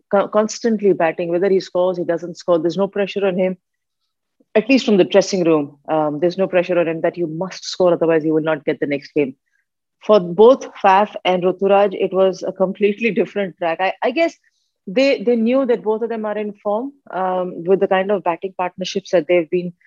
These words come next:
uh, stitching together for Chennai. They know that together they will, uh, even with, with ones and twos, they don't have to go very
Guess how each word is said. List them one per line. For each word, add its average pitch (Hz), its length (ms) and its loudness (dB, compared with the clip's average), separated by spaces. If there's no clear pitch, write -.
uh, 160 160 2
stitching 220 420 0
together 202 360 6
for 196 220 4
Chennai. 196 460 0
They 185 100 4
know 196 300 2
that 190 200 0
together 185 480 2
they 190 160 0
will, 185 300 -2
uh, 160 220 -4
even 202 240 0
with, 196 240 2
with 156 240 -4
ones 185 260 0
and 180 140 -2
twos, 190 200 2
they 190 80 0
don't 190 120 0
have 185 160 -8
to 180 60 -4
go 165 320 0
very 180 360 0